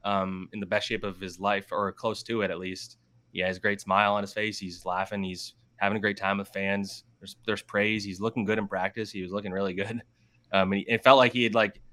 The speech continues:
he was, like, angry and ready to show people that, you know, he is whoever they thought he was. And, and then this happens, and it's gonna be kind of back to square one. And you, you feel, you just feel bad for the kid, 'cause I think people forget how young he is, like, twenty-two years old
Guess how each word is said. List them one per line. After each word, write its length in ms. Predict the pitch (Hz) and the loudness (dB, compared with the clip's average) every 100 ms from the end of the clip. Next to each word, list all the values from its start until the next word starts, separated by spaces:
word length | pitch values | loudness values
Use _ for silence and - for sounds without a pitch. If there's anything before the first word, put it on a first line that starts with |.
| - - | -18 -4
he 80 | 120 | 0
was, 100 | 113 | 4
like, 160 | 101 | 4
angry 380 | 98 123 131 135 | 4 2 4 4
and 80 | 110 | 4
ready 200 | 110 110 | 2 2
to 40 | 98 | -2
show 240 | - 127 | -2 -2
people 360 | 123 120 127 123 | -2 -2 0 2
that, 240 | 107 98 - | 2 0 -8
you 80 | 104 | -6
know, 160 | 95 | -4
he 260 | 95 98 95 - _ _ | -4 -6 -10 -14 _ _
is 220 | - 110 104 | -4 -2 0
whoever 180 | 107 | 0
they 140 | 98 92 | 0 0
thought 240 | 117 127 | 6 6
he 80 | 127 | 6
was. 300 | 117 120 113 | 4 2 0
And, 180 | 98 92 | -6 -6
and 120 | - 104 | -8 -4
then 120 | 98 | -4
this 160 | 104 | -2
happens, 420 | 98 90 92 92 92 | -4 -4 -6 -12 -12
and 220 | 90 87 _ _ | -12 -14 _ _
it's 240 | 90 - - | -16 -16 -8
gonna 120 | 104 95 | -4 -4
be 120 | 92 | -4
kind 240 | - 95 | -4 -4
of 60 | 87 | -2
back 180 | 90 - | -6 -6
to 80 | |
square 260 | - - 90 | -8 -2 -2
one. 300 | 90 92 90 | -2 -4 -4
And 160 | 82 90 | -8 -12
you, 140 | 98 - | -14 -10
you 80 | |
feel, 200 | - 147 120 | 0 2 2
you 80 | 123 | -4
just 120 | - | 2
feel 140 | 135 | 2
bad 260 | 101 104 - | 6 4 2
for 100 | 87 | -6
the 80 | 82 | -12
kid, 180 | 90 | -10
'cause 120 | 90 95 | -4 -2
I 80 | |
think 240 | 95 101 - _ - - _ - | -2 -4 -6 _ -18 -18 _ -6
people 180 | 151 143 | -4 -2
forget 260 | 131 113 | 0 2
how 100 | 104 | 2
young 240 | 85 90 80 | -2 -4 -8
he 80 | |
is, 200 | 82 80 | -14 -14
like, 120 | 87 - | -16 -6
twenty-two 360 | 135 135 131 | -2 -2 -2
years 200 | 113 101 | -4 0
old 260 | 95 95 | 2 0